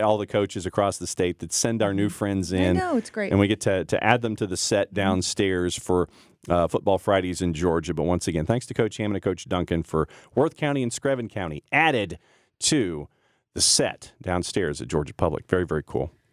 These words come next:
Speaker 2: So we're back to normal this Friday.
Speaker 1: We, are you sure?
Speaker 2: Uh, I think so.
Speaker 1: <laughs>
Speaker 2: After what was a wild week last
Speaker 1: Woo.
Speaker 2: week with the threat of Hurricane Ian, we had games on Wednesday, Thursday, Friday, Saturday, Monday.
Speaker 1: Mm-hmm.
Speaker 2: So,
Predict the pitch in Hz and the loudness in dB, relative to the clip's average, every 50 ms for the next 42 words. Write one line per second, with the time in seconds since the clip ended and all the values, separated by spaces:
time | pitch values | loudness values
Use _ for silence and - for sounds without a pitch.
0 | _ _ _ - - 285 320 320 294 302 262 320 320 320 - 277 262 269 285 294 | _ _ _ 0 2 2 2 2 2 2 2 2 2 2 2 2 4 4 4 4
1 | 262 262 - - - 226 214 214 214 220 - 143 139 - 131 143 139 139 131 - | 4 4 4 4 4 6 6 6 8 6 6 6 4 2 2 2 2 0 0 0
2 | - 143 139 147 175 208 - - - - 202 208 190 120 185 196 - - 202 208 | 2 2 2 2 0 -2 -8 -6 2 4 6 8 8 8 6 4 2 2 2 4
3 | 233 285 - - - 262 247 254 302 330 - - - - - 202 - 226 214 214 | 4 2 2 4 4 6 6 6 4 0 -2 -6 -4 -2 0 4 6 6 6 6
4 | - - 226 214 214 185 185 220 208 170 202 202 196 190 - - 180 175 170 170 | 4 2 2 4 4 4 4 2 2 4 2 2 2 2 0 0 -4 -4 -2 0
5 | 180 202 208 208 214 226 233 233 220 226 220 208 - 214 208 202 196 427 - 220 | 4 6 8 8 8 8 6 4 2 2 2 2 4 4 6 6 8 6 6 6
6 | 208 233 240 233 - 202 190 - - 180 - - - 202 202 202 202 196 196 - | 4 4 2 2 0 -2 -2 -2 -4 -4 -4 -2 0 2 4 4 4 2 0 0
7 | 208 208 208 202 196 - - 208 202 196 196 202 190 - - - - - - _ | 0 2 2 2 0 0 0 2 4 4 2 2 0 -2 -8 -20 -20 -20 -20 _
8 | _ _ _ _ _ _ - 240 233 233 233 240 254 262 240 233 233 226 208 196 | _ _ _ _ _ _ 2 4 4 6 6 6 6 6 6 6 4 4 4 4
9 | 180 180 175 190 185 190 196 190 180 180 170 165 170 196 247 269 262 254 220 190 | 2 2 2 2 2 2 2 2 2 0 0 0 2 4 6 6 6 4 4 4
10 | 185 170 175 - 226 240 247 247 226 - 180 165 170 - - 233 226 226 226 220 | 2 2 2 2 4 6 6 6 4 2 2 0 0 2 2 4 6 6 6 6
11 | 196 165 143 151 147 - - - - 247 226 214 214 214 190 180 175 180 202 220 | 4 2 0 -2 -4 -6 -10 -4 0 0 2 4 4 2 2 2 2 4 4 4
12 | 233 247 240 240 220 190 170 160 - 120 123 135 135 135 131 139 143 143 147 160 | 4 4 4 4 4 2 2 2 2 2 2 0 0 -2 -2 -2 -2 -2 -2 -2
13 | 165 - - - 233 220 220 208 - - | -4 -6 -4 0 2 2 2 2 -2 -6